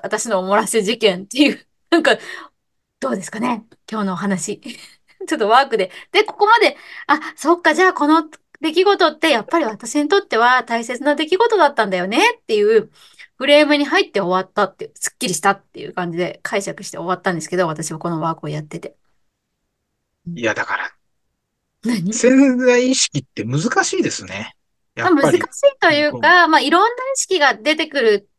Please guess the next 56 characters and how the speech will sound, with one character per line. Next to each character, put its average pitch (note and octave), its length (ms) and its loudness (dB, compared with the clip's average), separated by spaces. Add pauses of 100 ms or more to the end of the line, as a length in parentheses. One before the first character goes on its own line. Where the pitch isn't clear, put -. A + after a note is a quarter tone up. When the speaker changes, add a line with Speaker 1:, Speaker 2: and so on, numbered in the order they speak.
Speaker 1:
っ - 40 -20
て G3+ 100 2
い G3+ 40 2
う F#3 100 -4
か、 G#3 420 2 (500)
う G#3 200 -4
ん、 G3 80 -8
ま E3+ 80 -6
あ、 F3+ 40 -6 (140)
難 G3+ 180 -8
し G#3 40 -8
い C5+ 480 2
と D4+ 80 2
い C4 80 2
う - 40 -8
か、 G#3 100 0
Speaker 2:
あ - 20 0
の、 A3+ 80 -2
Speaker 1:
面 D#4 80 4
白 A4 220 4
い - 100 0
と G#3+ 80 -4
思 G3 120 -6
い F#3+ 40 -8
ま F#3 120 -8
す - 120 -14
け F3 100 -12
ど E3 60 -10
ね、 A#3+ 140 -2
私 G3+ 360 -6
は。 F3 80 -4
Speaker 2:
え、 E3+ 60 -2 (140)
面 A#3+ 180 4
白 C4 160 4
い - 20 2
っ - 20 2
す - 140 -10
よ。 G#2 180 -10 (100)
も E3+ 120 -2
ち A#3 80 -4
ろ G#3 100 0
ん B2+ 120 -2
面 F#3 160 -2
白 A3 200 2
い E3+ 60 0
は B2+ 120 0
面 B2 140 -6
白 C#3 200 -2
い A#2 80 -4
ん - 20 -10
で G#2 140 -12
す - 80 -12
け G2+ 140 -14
ど、 A#2+ 500 -4
あ C3 180 -6
の、 B2 540 -12